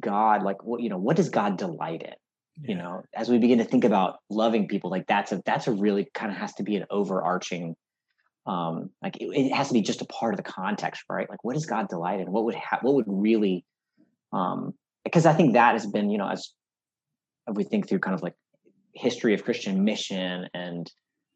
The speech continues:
Speaker 1: um, service. There's been p-, c-, lots of examples of people doing things in the name of love and,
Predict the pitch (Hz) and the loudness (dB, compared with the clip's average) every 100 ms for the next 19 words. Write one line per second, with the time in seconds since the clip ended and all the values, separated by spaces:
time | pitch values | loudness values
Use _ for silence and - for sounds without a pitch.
0 | - 90 82 85 85 - - 123 127 98 | -6 -2 0 -2 -6 -8 0 4 6 4
1 | 82 - 110 101 117 - - - - - | 0 -2 -2 2 0 0 -6 -14 -14 -6
2 | 117 156 120 - 110 95 104 104 101 95 | -4 -2 -2 0 0 0 -2 -2 -4 -6
3 | 80 _ _ _ _ _ _ _ _ _ | -12 _ _ _ _ _ _ _ _ _
4 | - 170 139 98 135 196 196 151 127 107 | 4 6 6 6 10 10 10 8 6 6
5 | 101 104 110 - - 123 113 117 190 143 | 4 4 0 -4 -6 0 4 6 8 8
6 | 107 110 104 107 98 92 | 6 6 8 6 4 -2